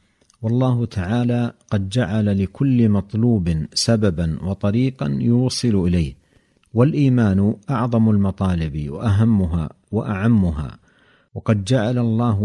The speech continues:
له مواد كبيرة تجلبه وتقويه، كما كان له أسباب تضعفه وتوهيه، وموارده التي تجلبه وتقويه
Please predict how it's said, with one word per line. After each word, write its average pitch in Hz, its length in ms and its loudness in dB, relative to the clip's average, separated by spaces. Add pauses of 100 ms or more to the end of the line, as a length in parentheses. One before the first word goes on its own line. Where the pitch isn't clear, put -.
له 113 160 2 (100)
مواد 101 680 0 (380)
كبيرة 104 580 0 (260)
تجلبه 104 640 0
وتقويه، 98 840 0 (460)
كما 120 280 2
كان 131 360 -2
له 107 220 0 (260)
أسباب 107 500 0 (300)
تضعفه 95 680 -2 (280)
وتوهيه، 85 680 -2 (800)
وموارده 131 760 2 (320)
التي 104 400 0
تجلبه 104 600 -2
وتقويه 101 920 0